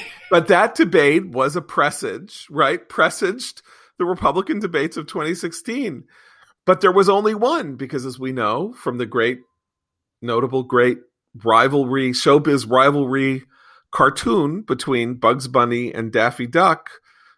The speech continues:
Speaker 2: uh, in vaudeville, where Bugs Bunny is always getting all the applause and Daffy gets no applause. Daffy, of course, then has to swallow, uh, all this, um,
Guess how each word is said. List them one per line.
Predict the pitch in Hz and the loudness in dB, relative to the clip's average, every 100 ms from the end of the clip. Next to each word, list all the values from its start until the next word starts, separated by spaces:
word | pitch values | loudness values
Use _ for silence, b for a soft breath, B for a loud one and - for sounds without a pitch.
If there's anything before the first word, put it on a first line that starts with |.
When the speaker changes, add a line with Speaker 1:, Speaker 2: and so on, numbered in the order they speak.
| _ | _
Speaker 2:
uh, | 104 104 | -2 -2
in | - 131 | 0 -4
vaudeville, | 117 143 196 131 113 131 | 2 4 4 2 2 2
where | 120 113 | -2 -2
Bugs | 123 131 120 | 0 -2 -2
Bunny | 135 127 | -2 -2
is | 117 113 | -4 -2
always | 117 120 | -4 -4
getting | 110 123 120 | -2 -2 0
all | 120 120 | -4 -2
the | 113 | -4
applause | 110 147 160 160 135 165 | -4 0 4 4 2 0
and | 110 | -6
Daffy | 104 107 123 123 | 0 0 0 -2
gets | 113 107 | -2 -4
no | 127 110 | -4 -2
applause. | 110 135 160 165 117 113 156 - _ _ _ _ _ _ _ _ _ | -2 0 2 4 2 0 -8 -20 _ _ _ _ _ _ _ _ _
Daffy, | 113 135 135 151 | -2 0 0 -2
of | 123 | -4
course, | 143 127 | -2 0
then | 131 | -2
has | 104 117 - | -2 -4 -4
to | 120 | -12
swallow, | - 143 143 143 143 127 123 120 - | -10 0 2 4 4 4 2 -2 -8
uh, | 123 113 - | -2 -2 0
all | 127 123 | -2 0
this, | 120 113 - 127 | -2 -6 -6 -2
um, | 107 107 | -2 -4